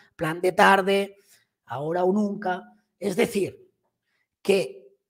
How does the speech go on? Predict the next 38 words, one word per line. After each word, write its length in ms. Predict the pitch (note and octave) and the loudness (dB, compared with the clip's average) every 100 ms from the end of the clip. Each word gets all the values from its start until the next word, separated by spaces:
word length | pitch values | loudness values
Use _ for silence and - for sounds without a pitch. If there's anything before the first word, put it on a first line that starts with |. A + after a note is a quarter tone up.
| - | -6
los 220 | F#3 - | -6 -6
principales 600 | F#3 D#3+ F3+ G#3+ B3 - | -8 -8 0 2 2 0
competidores 760 | A#3 G#3+ G3+ G#3 A#3 G3+ D#3 | -4 -4 -4 -2 -2 -2 -6
de 280 | D3+ C#3 B2+ | -8 -10 -10
Mediaset, 560 | C#3+ D3+ D3+ - A3+ A3 | -10 -10 -6 0 0 0
de 100 | E3+ | -2
Telecinco, 800 | D3+ D#3+ - G#3+ F#3+ F3+ F#3+ - - _ _ _ _ E3+ | -2 -4 -4 -6 -2 -2 -2 -8 -20 _ _ _ _ -6
no 160 | F#3+ | -4
solo 680 | F#3 G#3+ G#3+ D3+ - - _ - | 2 4 6 4 0 -16 _ -14
están 320 | - F#3 F#3 | -6 -6 -4
recuperándose 1000 | F3 - E3+ F#3+ G3+ F#3 - F3+ F3+ - | -6 -6 -2 -2 0 -4 -2 -2 -2 -6
o 100 | C3+ | -6
van 220 | C3+ F3 | -4 -4
muy 160 | E3+ F#3+ | 0 0
por 160 | F3+ | 0
encima, 420 | F#3 F3 G#3+ G#3 G#3 | -2 -4 -6 -4 -4
sino 300 | F3+ F3 - | -6 -8 -8
que 120 | E3 | -8
lo, 120 | E3 | -6
aquello 300 | - F#3+ G#3+ | -4 -4 -4
que 80 | G3+ | -6
están 240 | - G#3 | -4 -4
estrenando 540 | G3 - F#3+ G#3+ A3 A3 | -4 -4 -4 -2 0 0
les 180 | F#3 - | 0 -4
funciona. 640 | D3+ - A3+ A3+ A#2 - _ _ _ _ - | -14 0 2 2 -2 -14 _ _ _ _ -8
Pero 120 | F3 | -8
es 80 | - | -6
que 100 | E3+ | -4
Telecinco 600 | E3+ D#3 A#3+ A#3+ A#3+ A3 | -4 0 0 2 2 4
parte 400 | G3+ F#3+ - G#2+ | 4 2 -2 -6
de 120 | D#3 | -2
números 420 | G#3+ G#3+ C#3+ - | 0 0 -2 -2
muy 240 | F#3 B3+ A#3+ | 4 6 6
bajos, 680 | B3 E3 A#3 D4+ - - _ _ _ _ _ _ | 4 2 -2 -4 -12 -20 _ _ _ _ _ _
muy 240 | C3 G3 F3+ | -2 2 4
bajos, 580 | F#3 F3+ A3+ - - - | 4 2 -6 -8 -18 -16
una 200 | A#2 A#2 | -14 -8
caída 500 | D#3+ F#3 B2+ F2+ | -4 -4 -4 -8